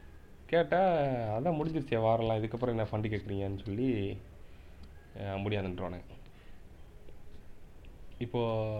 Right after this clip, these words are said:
ஃபஸ்ட்டு ச-, ஆரம்பிக்கும் போது என்ன சொல்லுவாங்கன்னா, "உங்களுக்காக தான் நாங்க வரோம்,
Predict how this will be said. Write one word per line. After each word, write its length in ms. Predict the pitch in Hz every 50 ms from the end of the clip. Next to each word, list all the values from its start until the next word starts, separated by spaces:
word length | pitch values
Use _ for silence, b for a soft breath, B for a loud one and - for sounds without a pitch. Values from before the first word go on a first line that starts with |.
| 104 104 98 - - - - - - - - - - - -
ஃபஸ்ட்டு 240 | 113 104 - - 165
ச-, 180 | 151 147 143
ஆரம்பிக்கும் 540 | 120 113 110 110 123 135 139 127 120 120 117
போது 100 | 127 131
என்ன 140 | 127 123 127
சொல்லுவாங்கன்னா, 440 | 123 123 117 113 113 127 180 269 311
"உங்களுக்காக 500 | 285 202 127 120 120 120 120 117 113 113
தான் 100 | 117 113
நாங்க 240 | 107 98 95 95
வரோம், 180 | 98 107 107